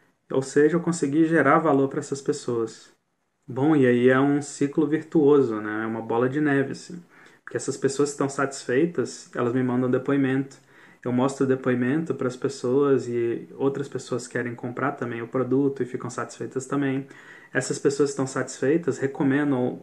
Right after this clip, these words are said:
os meus vídeos para os amigos dela, recomendam os produtos pros amigos dela também. E com o tempo,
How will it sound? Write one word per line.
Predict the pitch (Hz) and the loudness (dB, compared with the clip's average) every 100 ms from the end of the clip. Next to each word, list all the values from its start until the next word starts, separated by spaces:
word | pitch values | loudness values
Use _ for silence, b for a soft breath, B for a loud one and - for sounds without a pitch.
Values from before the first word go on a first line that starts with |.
| - | -8
os | 139 135 | -2 0
meus | 135 139 127 | 4 4 4
vídeos | 139 160 135 | 0 -2 -4
para | - 123 120 117 | -4 -4 -2 -4
os | 117 | -2
amigos | 120 123 135 | -4 -2 -2
dela, | 135 135 139 127 | 2 4 4 2
recomendam | 127 123 131 131 131 127 | -2 -4 -2 0 0 0
os | 123 | -2
produtos | - 131 135 - - | -2 2 2 0 -4
pros | 127 120 | -4 -2
amigos | 117 113 117 | -4 -4 -4
dela | 113 113 | -2 -2
também. | 110 165 143 139 139 B B B B B - | -2 0 0 0 -4 B B B B B -2
E | 147 180 190 - _ _ _ _ _ | 2 2 0 -8 _ _ _ _ _
com | 170 | 4
o | 175 | 4
tempo, | 175 143 196 - 120 | 4 2 2 0 -4